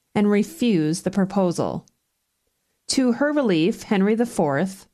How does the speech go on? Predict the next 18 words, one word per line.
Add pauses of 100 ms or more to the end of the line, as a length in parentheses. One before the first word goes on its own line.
(140)
finally
allowed
her
to
return
home (380)
to
her
parents, (100)
accompanied
by
her
jewels, (540)
but
not
her
enormous
dowry.